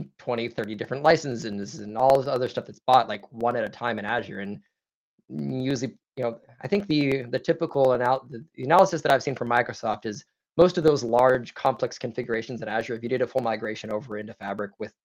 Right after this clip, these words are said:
everything that could be migrated, uh, use savings of, like,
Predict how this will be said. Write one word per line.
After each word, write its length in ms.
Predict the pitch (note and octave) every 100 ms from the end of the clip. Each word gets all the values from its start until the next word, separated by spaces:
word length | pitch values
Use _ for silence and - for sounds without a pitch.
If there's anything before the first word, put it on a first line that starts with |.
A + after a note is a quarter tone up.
| _ B2
everything 260 | A#2+ A2+
that 140 | G#2+ G2+
could 320 | D3+ D#3+ E3+ _
be 80 | D3+
migrated, 540 | D#3 D#3 D#3+ E3+ F#3+ _ _ _ _ _
uh, 200 | A#2 A2 G#2+
use 340 | B2 C3 B2 - -
savings 440 | - A#2 A#2 A2
of, 80 | G2
like, 200 | G2+